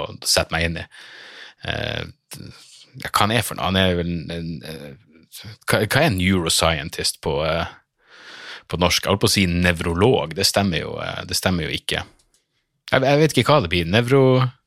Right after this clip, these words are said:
nevro-, eh, ja, whatever. F-, filosof og nevrodeforsker eller et eller annet. Han, han, eh, skulle være gjest på, på Rogan, det var den første gangen, og da,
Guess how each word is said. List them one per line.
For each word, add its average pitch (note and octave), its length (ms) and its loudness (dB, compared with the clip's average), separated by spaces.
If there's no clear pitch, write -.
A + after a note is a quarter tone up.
nevro-, B2+ 480 4
eh, B2 400 0
ja, - 160 2
whatever. G2 400 4
F-, - 300 -2
filosof D3+ 500 4
og F#2 320 2
nevrodeforsker F#2 1040 2
eller D2+ 160 -6
et - 140 -8
eller D#2+ 80 -4
annet. D#2+ 240 -4
Han, A2+ 160 2
han, A2+ 240 4
eh, F2 580 -2
skulle G#2 260 4
være - 100 4
gjest - 320 0
på, D#2+ 140 0
på F#2 120 -2
Rogan, E2+ 280 2
det F2+ 80 0
var F2 160 2
den - 40 -10
første F#2+ 280 0
gangen, E2+ 240 0
og F#2 80 2
da, G2+ 120 2